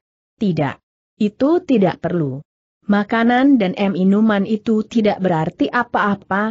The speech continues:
sahut pemilik kedai itu. "Jangan begitu.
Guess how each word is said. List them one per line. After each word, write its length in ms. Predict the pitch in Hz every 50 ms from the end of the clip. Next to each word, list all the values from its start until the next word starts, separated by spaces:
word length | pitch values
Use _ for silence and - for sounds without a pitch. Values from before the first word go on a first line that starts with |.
| - _ _
sahut 480 | - - - 254 247 214 214 208 - -
pemilik 400 | 254 233 220 208 196 196 190 185
kedai 400 | - - 190 185 190 185 165 -
itu. 400 | 156 156 - - 185 160 147 151 - _ _ _ _ _ _ -
"Jangan 480 | 202 262 254 254 262 262 269 269 262
begitu. 480 | 233 220 220 233 233 - - 143 143